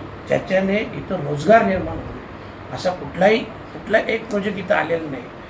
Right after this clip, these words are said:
की ज्याच्यातून कमीत कमी चांगला रोजगार निर्माण होईल. तर अशा प्रकारचे प्रयत्न आपण सगळ्यांनी करायचे आहेत. मी प्रामाणिकपणे सांगतो, मला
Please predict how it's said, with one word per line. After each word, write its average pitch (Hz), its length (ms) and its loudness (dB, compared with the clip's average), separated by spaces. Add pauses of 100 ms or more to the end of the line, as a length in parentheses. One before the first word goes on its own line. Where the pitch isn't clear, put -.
(220)
की - 60 -6
ज्याच्यातून 190 500 -4
कमीत 175 320 -4
कमी 196 160 -4
चांगला 170 360 0
रोजगार 156 440 -2
निर्माण 131 300 -8
होईल. - 680 -14
तर - 140 -10
अशा - 180 -4
प्रकारचे 170 520 -8 (160)
प्रयत्न 170 380 0 (640)
आपण - 180 -4
सगळ्यांनी 151 460 -4
करायचे 147 420 -6
आहेत. - 140 -8
मी 143 160 -4 (680)
प्रामाणिकपणे 196 540 0
सांगतो, - 1300 -10
मला 160 180 8